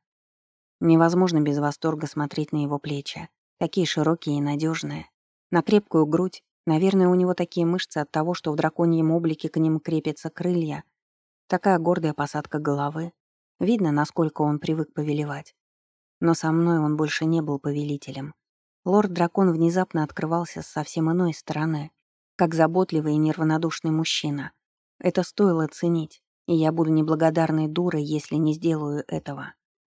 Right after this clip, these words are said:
Из приятных размышлений меня выдернул стук открывающихся дверей, а потом голос Левия.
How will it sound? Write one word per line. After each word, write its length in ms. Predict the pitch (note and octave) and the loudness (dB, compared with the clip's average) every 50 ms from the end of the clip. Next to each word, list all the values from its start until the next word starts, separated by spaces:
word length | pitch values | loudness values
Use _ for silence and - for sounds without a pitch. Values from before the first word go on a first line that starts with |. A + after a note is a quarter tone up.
| _ _ _ - | _ _ _ -4
Из 140 | F#3 - | -4 -2
приятных 500 | - - F3 F3 F#3 F3+ F3+ - D#3+ - | 0 0 2 4 4 2 2 2 -2 -2
размышлений 600 | - E3 D#3+ E3 E3 - - - G3+ G#3 G3+ F#3+ | -2 -2 2 2 0 0 2 2 4 4 6 6
меня 280 | F#3 F3+ E3+ E3+ D#3+ D#3 | 6 4 4 4 2 2
выдернул 460 | D#3 F3 F3 F3 D#3 D3+ D#3 D#3 D#3 D#3 | 0 0 0 0 0 0 0 0 0 -2
стук 280 | - - - F3+ - | -6 -10 -10 -8 -8
открывающихся 760 | E3 - - - D3+ D#3 D#3 D#3 D3+ - - D#3+ - - D#3+ | -8 -8 -4 -4 -2 0 0 -2 -2 -4 -6 -8 -8 -6 -8
дверей, 480 | D#3 D#3 D#3 D3+ D3+ E3+ F3 F3+ E3+ _ _ _ _ _ | -6 -4 -2 -4 -2 -2 -4 -6 -8 _ _ _ _ _
а 120 | - - | -6 -2
потом 380 | - E3 D#3 - F3 E3+ E3 D#3+ | -2 -2 0 0 2 2 2 2
голос 340 | D#3 D#3 D#3 D#3 D3 - - | 2 0 0 -2 -4 -8 -8
Левия. 440 | D#3+ D3+ C#3+ C3+ C#3+ C#3 C#3+ D3+ | -6 -6 -6 -6 -8 -10 -10 -12